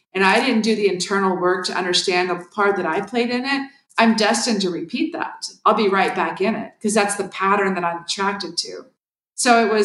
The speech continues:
really understanding what level of responsibility and self-accountability do I have in my healing to understand what role I played. 'Cause if I understand the role that I played, then I also can learn how to break it.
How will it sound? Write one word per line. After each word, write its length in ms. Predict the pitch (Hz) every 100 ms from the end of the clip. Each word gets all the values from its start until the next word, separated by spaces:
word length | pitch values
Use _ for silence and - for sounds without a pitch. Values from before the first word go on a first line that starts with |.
| - 214
really 280 | 220 220
understanding 1000 | 190 202 190 - 202 196 190 185 190 190
what 360 | 233 247 - 185
level 380 | 196 202 208 185
of 120 | 180
responsibility 1000 | 190 185 208 190 185 175 190 190 185 180
and 100 | 175
self-accountability 880 | 175 180 175 190 180 175 180 175 170
do 140 | 165
I 160 | 170 190 214
have 380 | 185 165 160 - _ _ -
in 220 | 277 320
my 200 | 220 180
healing 800 | 175 185 160 151 160 185 226 220 _ _ _ _
to 320 | - 240 208 196
understand 920 | 214 214 202 - 240 233 208 202 190
what 200 | 220 208
role 220 | 202 196
I 160 | 220 269
played. 640 | - 180 165 165 175 - - 214
'Cause 160 | 247 226
if 80 | 226
I 140 | 208
understand 760 | - 233 247 240 - 240 226 208
the 60 | 196
role 220 | 202 202
that 120 | 185
I 180 | 196 226
played, 640 | - 190 175 175 175 175 _ -
then 100 | 214
I 80 | 208
also 380 | 208 220 214 202
can 160 | 190
learn 140 | 180 175
how 140 | 170
to 80 | 143
break 400 | - 170 143 -
it. 280 | - -